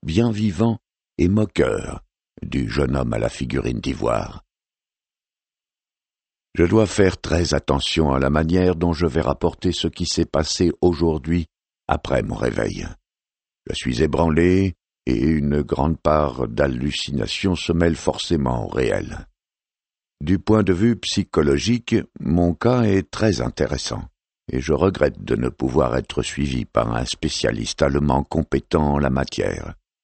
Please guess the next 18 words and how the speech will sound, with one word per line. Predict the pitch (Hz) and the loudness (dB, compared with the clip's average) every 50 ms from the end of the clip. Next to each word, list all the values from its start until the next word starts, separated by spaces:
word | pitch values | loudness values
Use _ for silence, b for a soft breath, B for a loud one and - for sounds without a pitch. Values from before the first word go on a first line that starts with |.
| _ _ _ _ _ _ _ _ _ _ _ _ _ _ _ _ _ _ _ _ - - | _ _ _ _ _ _ _ _ _ _ _ _ _ _ _ _ _ _ _ _ -10 -2
Lorsque | - 57 - - - - - 71 | -2 0 0 -2 -2 -2 0 0
j'ai | 69 64 73 80 | 2 2 2 2
ouvert | 90 92 80 110 104 95 | 2 2 2 2 2 4
les | 98 95 87 71 - 53 | 2 2 2 0 0 -2
yeux, | 62 67 64 64 - _ _ _ _ _ _ _ _ _ _ | -2 -2 -2 -6 -10 _ _ _ _ _ _ _ _ _ _
j'ai | - - 78 73 | -8 -4 -2 0
ressenti | 60 62 76 71 - - 85 80 - - 92 | 2 2 0 0 0 -2 -2 -2 -2 -2 -2
le | 85 82 82 | 0 0 -2
désir | 73 - 78 78 71 - 90 95 92 90 80 | 0 0 0 -2 0 0 -2 0 0 -2 0
de | 78 78 82 | 0 0 0
visiter | 76 69 65 90 90 76 69 82 80 - - 85 82 | 0 0 -2 -2 -2 -2 -2 -4 -4 -2 0 0 2
le | 78 78 78 - | 2 0 -2 -2
temple | - - 90 71 67 - - - 69 | -2 -2 0 0 0 -2 -2 -2 -2
de | 67 67 76 | 0 -2 -2
pierre. | - - - 64 53 - - - - - - - _ _ _ _ _ _ _ _ _ _ _ _ _ _ - - | -2 -4 -6 -6 -4 -6 -8 -10 -12 -14 -16 -18 _ _ _ _ _ _ _ _ _ _ _ _ _ _ -12 -10
Et | - | -8
ce | - - - | -6 -2 -2
désir, | 58 - - 87 87 76 87 98 101 101 85 67 | -2 0 2 0 0 2 0 2 2 2 2 0